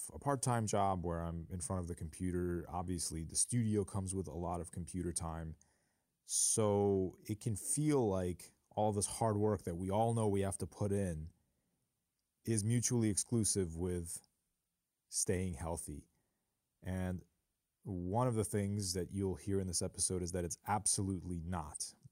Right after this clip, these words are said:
This is an important episode. I know a lot of people listening might just be wanting tips and tricks and <laughs> recording technique, but your health is something that is a lot harder to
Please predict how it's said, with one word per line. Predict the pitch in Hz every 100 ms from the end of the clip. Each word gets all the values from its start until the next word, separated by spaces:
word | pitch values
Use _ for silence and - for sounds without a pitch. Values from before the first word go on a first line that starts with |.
| -
This | 95 104 135 147 -
is | - 110 107 -
an | 101
important | 98 92 87 85 71
episode. | - - - - - 98
I |
know | 107 107
a |
lot | 104 101 101
of | 90 -
people | 104 95 90 85 _ _ _ _ _ _ -
listening | 95 107 - 117 113 110
might | 95 92 92 85
just | 101 -
be | - 90
wanting | 92 92 90 - 92 90 90 80 _ _ 120 - _ _
tips | 123 104 -
and | 110
tricks | - 117 - - 101
and | 92 104 101 92 95
<laughs> | 87 -
recording | 101 - 113 107 107
technique, | 107 - 110 107 - _ - _ _ _ _ _ _ _ _
but | - 95 95 - - _ _ _ _ -
your | 95
health | 104 127 131
is | 104
something | - 95 104 95
that | 90 87 - 101
is | 95 87 85 - _ _ _ _ _ _ -
a |
lot | 98 123 135
harder | - 117 113 104 98
to | - - 92